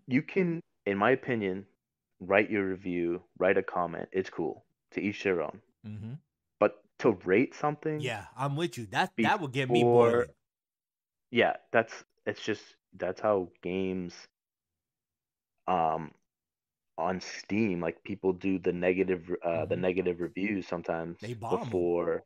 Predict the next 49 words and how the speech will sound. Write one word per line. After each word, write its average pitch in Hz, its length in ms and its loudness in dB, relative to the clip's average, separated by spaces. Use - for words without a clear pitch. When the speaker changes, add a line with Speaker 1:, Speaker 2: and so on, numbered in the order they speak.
Speaker 2:
Yeah. 131 260 -10
Speaker 1:
Yeah, 78 240 2
review 117 320 4
bombing, 87 400 0
correct. 95 280 -2
Speaker 2:
Review 92 40 -6
Speaker 1:
That's 131 100 -4
what 90 120 -6
the 90 80 -2
word 82 140 0
Speaker 2:
bombing, - 20 -2
Speaker 1:
I 80 40 -2
was 78 100 -6
looking 76 140 -6
for. - 120 -6
Speaker 2:
exactly. 90 260 -12
Yep. 110 240 -8
Speaker 1:
Yep. 90 120 6
Speaker 2:
Yep. - 80 -4
Speaker 1:
So, 85 500 -2
again, 101 380 0
it - 200 -16
just, - 340 -2
I, - 140 -2
I 117 120 4
just 113 200 -6
felt 98 160 2
like 85 180 -4
you, 101 80 -8
you 107 120 -14
can't - 280 -8
really 107 240 2
rate 90 280 0
something 85 360 -4
unless 87 320 -6
you 92 80 -4
really 87 680 -2
get 98 180 0
your 92 80 -4
hands 87 260 -4
on 80 80 -2
it. 82 120 -6
I 95 80 2
mean, 98 180 0
I 107 100 6
played 123 220 -2
the 85 80 -2
demo 87 360 -2
at, - 60 -4